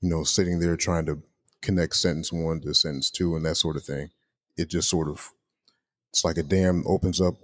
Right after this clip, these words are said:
and then, you know, I'm, I'm running, trying to, trying to get away and, and just filter through as much as I can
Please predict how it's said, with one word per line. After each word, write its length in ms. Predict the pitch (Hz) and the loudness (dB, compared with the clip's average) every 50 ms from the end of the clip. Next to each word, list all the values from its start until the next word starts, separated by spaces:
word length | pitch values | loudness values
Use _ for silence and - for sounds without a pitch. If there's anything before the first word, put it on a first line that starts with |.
| _ _ - | _ _ -4
and 140 | - 90 87 | -2 0 2
then, 320 | 87 82 82 73 73 - - _ _ _ _ _ _ - - _ _ _ _ - | 2 2 0 -2 -4 -8 -12 _ _ _ _ _ _ -20 -20 _ _ _ _ -2
you 80 | 101 | 0
know, 140 | 92 87 82 | 0 0 0
I'm, 200 | 82 82 85 80 - | 0 -2 -4 -4 -4
I'm 200 | - 85 87 85 | -2 -2 0 0
running, 320 | 85 95 98 92 90 87 87 | 2 2 4 4 4 2 2
trying 260 | - - 98 90 87 | 2 2 2 2 2
to, 280 | 85 80 82 80 80 - - _ | 2 2 0 -2 -4 -8 -14 _
trying 180 | - - 98 90 | -2 0 0 2
to 80 | 85 80 | 2 2
get 140 | 90 92 | 2 2
away 320 | 90 87 87 90 87 87 85 | 4 4 4 4 4 2 2
and, 180 | 82 85 - | 0 -2 -2
and 220 | 73 78 80 78 - - _ _ _ _ _ _ _ _ _ | -4 -4 -4 -6 -8 -12 _ _ _ _ _ _ _ _ _
just 220 | - - - - - - | -8 -8 -8 -8 -10 -8
filter 340 | - - 117 110 104 - 98 | 0 2 4 4 4 4 0
through 300 | - - 107 110 107 92 | 2 2 4 4 4 4
as 80 | 87 92 | 4 2
much 220 | 95 98 95 92 | 2 0 0 0
as 80 | 82 90 | 2 2
I 100 | 85 82 | 2 2
can 460 | - - 95 92 87 85 82 87 | 2 0 2 2 2 0 0 -2